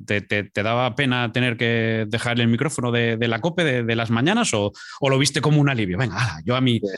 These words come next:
Speaker 1: a mi
Speaker 2: no, no,
Speaker 1: casita,
Speaker 2: no.
Speaker 1: a mi retiro"?
Speaker 2: No, me dio mucha pena, me dio mucha pena dejarlo.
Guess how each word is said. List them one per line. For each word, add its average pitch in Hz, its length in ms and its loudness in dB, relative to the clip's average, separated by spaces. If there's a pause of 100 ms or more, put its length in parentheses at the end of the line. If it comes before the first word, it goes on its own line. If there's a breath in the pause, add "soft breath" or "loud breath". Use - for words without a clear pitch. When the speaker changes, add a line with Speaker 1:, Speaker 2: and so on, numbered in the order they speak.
(160 loud breath)
Speaker 1:
a 135 80 2
mi 143 80 4
Speaker 2:
no, 104 60 2
no, - 0 -
Speaker 1:
casita, 104 340 2
Speaker 2:
no. 113 40 0
Speaker 1:
a - 20 0
mi 135 80 2
retiro"? 131 480 0 (580)
Speaker 2:
No, 95 140 2
me 87 240 0
dio 90 140 2
mucha 98 260 0
pena, 82 340 -4
me 87 120 -6
dio 92 160 0
mucha 101 260 0
pena 82 260 -4
dejarlo. 73 460 -12